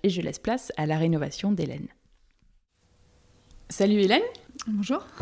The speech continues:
Speaker 1: Bienvenue sur le chantier. Merci beaucoup d'avoir accepté de faire cet épisode avec moi. Ça me fait très plaisir d'être ici, chez toi à Bordeaux. Donc, tu m'accueilles gentiment. Hélène, tu es architecte. Euh, donc, rien que grâce à ton métier, déjà, tu vas pouvoir nous donner... Euh,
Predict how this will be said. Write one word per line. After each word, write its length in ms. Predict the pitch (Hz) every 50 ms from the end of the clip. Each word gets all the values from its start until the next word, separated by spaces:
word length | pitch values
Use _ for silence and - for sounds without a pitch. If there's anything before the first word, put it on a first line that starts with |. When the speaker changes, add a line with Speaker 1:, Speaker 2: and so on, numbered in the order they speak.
| - - - - - - -
Speaker 1:
Bienvenue 400 | 185 165 165 185 180 175 190 202
sur 160 | 226 - 233
le 80 | 208 180
chantier. 320 | 185 - 170 160 - - 440 - - - - - -
Merci 300 | 190 226 233 - - 247
beaucoup 300 | 202 196 190 - - 220
d'avoir 260 | 196 180 202 180 196
accepté 460 | 190 180 185 - 185 185 - - 233
de 100 | 190 185
faire 180 | 175 - 233 233
cet 200 | - 185 180 -
épisode 320 | - - 285 277 254 208
avec 260 | 202 185 185 180 -
moi. 240 | 196 175 185 - - - -
Ça 80 | - 175
me 60 | 165
fait 80 | - 175
très 160 | - - 330
plaisir 460 | 277 - 226 196 170 175 175 202 226
d'être 260 | 208 185 180 - -
ici, 300 | 185 - - - 196 254
chez 160 | - - 190
toi 160 | 165 - 220 202
à 60 | 165
Bordeaux. 600 | 156 151 156 196 196 185 165 160 156 165 339 381 -
Donc, 360 | - 175 165 165 160 - - 180 -
tu 120 | - -
m'accueilles 340 | 175 180 196 - 208 196 185
gentiment. 580 | 185 196 247 277 - - 220 180 165 202 294 - - - - - - - - -
Hélène, 300 | - 180 180 202 240 247
tu 200 | 247 - 202 190
es 60 | 214 214 -
architecte. 680 | - - - - 220 - - - - - - - - - - - -
Euh, 80 | 170
donc, 240 | 165 165 170 165 - -
rien 240 | 170 180 233 277 285
que 100 | 277 254
grâce 280 | 214 208 220 233 226 240
à 40 |
ton 120 | 233 233 226
métier, 280 | 214 214 208 - 226
déjà, 240 | 202 170 170 170 180
tu 160 | 175 - -
vas 140 | 180 175 180
pouvoir 320 | 170 - - 175 185 180 170
nous 100 | 170 170
donner... 400 | 160 175 170 170 175 180 175 170
Euh, 200 | 151 147 - -